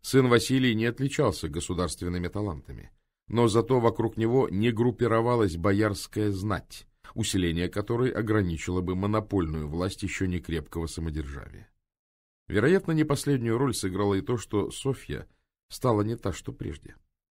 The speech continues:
Она хворала и скоро умерла. Елена Волошанка была моложе и опаснее. Василия провозгласили большим князем, то есть следующим по старшинству после Великого.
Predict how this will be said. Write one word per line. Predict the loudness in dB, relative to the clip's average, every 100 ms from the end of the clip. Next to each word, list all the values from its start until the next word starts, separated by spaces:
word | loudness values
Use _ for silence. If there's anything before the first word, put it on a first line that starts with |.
| _
Она | -2 0 0 -2
хворала | -4 -2 0 -2
и | -2 -4 -6
скоро | -6 -4 -4
умерла. | -4 -6 -8 -10 -14 -20 _ _ _ _ _ -2
Елена | 4 6 6 4
Волошанка | 2 2 0 -2 -2 -4
была | 0 0 0 -2
моложе | 0 0 2 0 -2 -6 -10 -10
и | -4
опаснее. | -4 -6 -14 -14 -16 -20 -20 _ _ _ _ _ _ _ _ _ _ _ _ _ -2
Василия | -2 2 4 4
провозгласили | 2 0 0 2 2 2 0 0 0
большим | 0 -2 -2 -4 -4 -6
князем, | -4 -4 -2 -6 -8 -14 _ _ -20 -20 -2
то | 4
есть | 4 2 -8
следующим | -6 0 0 0 -2 -4 -6
по | -6
старшинству | -8 -6 -6 -6 -6 -4 -4
после | -4 -6 -4
Великого. | -4 -4 -6 -16 -20